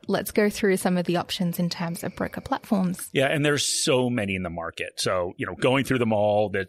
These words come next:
Speaker 2: that would take probably five episodes. And, you know, we're just gonna have to go through them at a high level. So why don't we, uh, why don't we do that, and then we'll go into some of the fewer, newer entrants.
Speaker 1: Yeah, sounds good. So first, we have the brokers that are connected to the banks.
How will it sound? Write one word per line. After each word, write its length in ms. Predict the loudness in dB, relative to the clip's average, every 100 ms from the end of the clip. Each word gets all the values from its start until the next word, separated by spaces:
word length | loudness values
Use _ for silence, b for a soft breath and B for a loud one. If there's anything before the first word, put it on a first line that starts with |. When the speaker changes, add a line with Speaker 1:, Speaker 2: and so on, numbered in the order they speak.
| 0
Speaker 2:
that 160 | 0
would 80 | 0
take 160 | -4 -4
probably 220 | -4 -4
five 340 | -4 -2 0 0
episodes. 800 | -2 -2 -2 -2 -2 -6 -8 B B B B
And, 600 | -4 -2 -2 -2 -4 -6 -6
you 120 | -4
know, 180 | -4 -6 -12 _ _ _ _
we're 160 | 0 0
just 180 | 2 0
gonna 140 | 0
have 100 | 0
to 80 | -2
go 80 | -2
through 160 | -4
them 120 | -4
at 60 | -4
a 40 |
high 320 | -4 -2 -2 0
level. 400 | -2 -4 -6 -2
So 380 | 0 0 -2 B B B B 2
why 140 | 4
don't 140 | 4
we, 240 | 2 2 4
uh, 440 | 4 4 4 2 -2
why 180 | -2 0
don't 140 | 0 0
we 340 | -2 -2 -6
do 160 | -2 2
that, 260 | 4 2 2
and 80 |
then 80 | 0
we'll 80 | 0
go 140 | 0
into 140 | 0 -2
some 160 | -4
of 60 | -6
the 60 | -6
fewer, 360 | -4 -4 -2
newer 480 | -4 -2 0 0 -4
entrants. 560 | -6 -8 -10 -6 -8 -2
Speaker 1:
Yeah, 200 | 0 0 -2
sounds 240 | -2 0
good. 240 | 0 -4 -4
So 420 | 0 2 2 0
first, 420 | 0 0 0 -2 -2
we 80 | 0
have 180 | -2
the 60 | -2
brokers 360 | -2 0 -2 -2
that 100 | -4
are 60 |
connected 400 | -2 -4 -4 -6
to 80 | -6
the 80 | -4
banks. 420 | -2 -2 -2